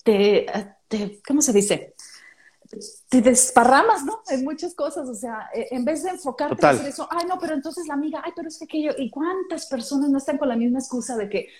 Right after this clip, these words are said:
Speaker 1: "No, es que ya estoy organizando eso, pero mira, es que nada más deja que pase la boda de fulana, porque si no",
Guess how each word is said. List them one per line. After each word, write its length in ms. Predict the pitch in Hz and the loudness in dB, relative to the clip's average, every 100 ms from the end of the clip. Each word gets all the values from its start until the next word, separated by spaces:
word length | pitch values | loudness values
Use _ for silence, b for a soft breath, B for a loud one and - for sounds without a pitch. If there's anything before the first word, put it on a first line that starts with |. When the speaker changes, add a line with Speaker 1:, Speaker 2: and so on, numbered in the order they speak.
| B | B
Speaker 1:
"No, 300 | 247 330 320 - | 4 6 4 2
es 120 | 302 | 2
que 220 | 359 294 | 6 8
ya 100 | 294 | 6
estoy 360 | 320 - 330 320 | 6 4 4 4
organizando 480 | 294 247 233 269 285 | 4 4 4 4 4
eso, 160 | 302 | 2
pero 100 | 254 | 0
mira, 160 | 226 233 | 2 2
es 80 | 226 | 0
que 80 | 285 | 2
nada 140 | 285 | 2
más 100 | 311 | 2
deja 160 | 285 302 | 0 0
que 80 | |
pase 240 | 247 254 285 | -2 0 2
la 120 | 240 | 4
boda 220 | 220 247 | 4 2
de 100 | 247 | 0
fulana, 360 | 240 208 214 247 | -2 -4 -4 -6
porque 200 | 208 202 | -6 -6
si 160 | 196 | -4
no", 120 | 196 | -2